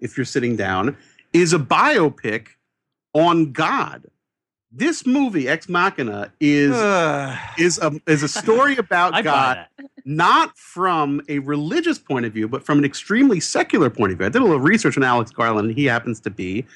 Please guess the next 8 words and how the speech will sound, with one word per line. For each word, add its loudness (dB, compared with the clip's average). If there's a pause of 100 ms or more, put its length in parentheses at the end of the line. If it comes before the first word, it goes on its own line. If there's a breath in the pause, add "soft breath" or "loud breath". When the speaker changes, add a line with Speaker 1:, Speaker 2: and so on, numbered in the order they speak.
(300 loud breath)
Speaker 1:
a -8
pretty, -2 (180)
uh, 0
loud 0
and -4
proud 0
atheist. -4 (560 soft breath)
And, 0